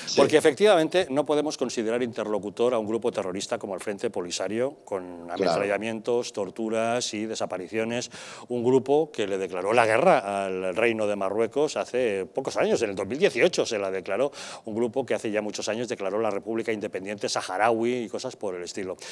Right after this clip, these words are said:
Speaker 2: Pero tampoco podemos tolerar el chantaje de Marruecos sobre España, y mucho menos que amenace nuestras fronteras, ¿no te parece?
Speaker 1: Ostras, Javier, lo que has tocado. <laughs> Bueno, lo de Marruecos es para darles de comer aparte.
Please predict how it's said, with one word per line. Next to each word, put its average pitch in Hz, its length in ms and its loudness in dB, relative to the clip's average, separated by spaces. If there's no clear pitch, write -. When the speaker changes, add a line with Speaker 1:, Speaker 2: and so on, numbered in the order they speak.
Speaker 2:
Pero 170 160 12
tampoco 165 320 8
podemos 185 320 6
tolerar 151 460 6
el 156 160 6
chantaje 160 800 2
de 117 200 0
Marruecos 107 480 0
sobre 113 220 -2
España, 143 340 -4
y 139 100 -2
mucho 165 260 4
menos 185 320 -4
que - 100 2
amenace 120 320 -2
nuestras 143 300 0
fronteras, 110 420 2
¿no 123 80 -4
te 127 80 -2
parece? 143 360 -2
Speaker 1:
Ostras, 127 500 4
Javier, 98 500 6
lo 98 160 4
que 117 100 4
has - 100 -6
tocado. 90 500 -6
<laughs> - 1300 -4
Bueno, 127 220 4
lo 110 140 4
de 113 80 2
Marruecos 135 460 -4
es 147 180 -2
para 110 240 -2
darles 117 260 0
de 107 100 0
comer 95 200 -2
aparte. 71 500 -8